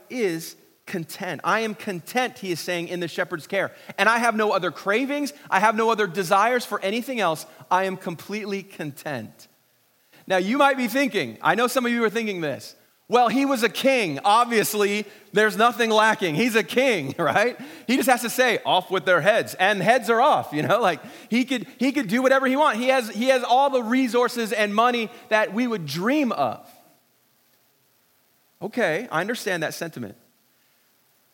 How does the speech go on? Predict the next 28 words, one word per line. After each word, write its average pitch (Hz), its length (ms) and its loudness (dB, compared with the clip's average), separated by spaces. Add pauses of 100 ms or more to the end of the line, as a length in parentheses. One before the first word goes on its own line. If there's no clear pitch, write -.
(840)
But 180 120 0
you 220 40 0
have 254 100 -2
to 277 60 -2
understand, 202 400 -4
David 208 220 -2
is 190 80 -8
not 190 180 -4
talking 202 400 -6
about 139 220 -4
physical 170 520 -8
or 131 120 -10
material 131 560 -8
things - 360 -18
here. 64 200 -14 (480)
He's 143 120 -8
not 165 160 -4
talking 185 220 -6
about 156 140 -4
that 143 160 -2
at 131 100 -6
all. - 420 -10 (760)
He's 226 160 -2
not 254 160 2
simply 247 320 -2
referring 208 540 -2
to 226 240 -10
that. 120 260 -6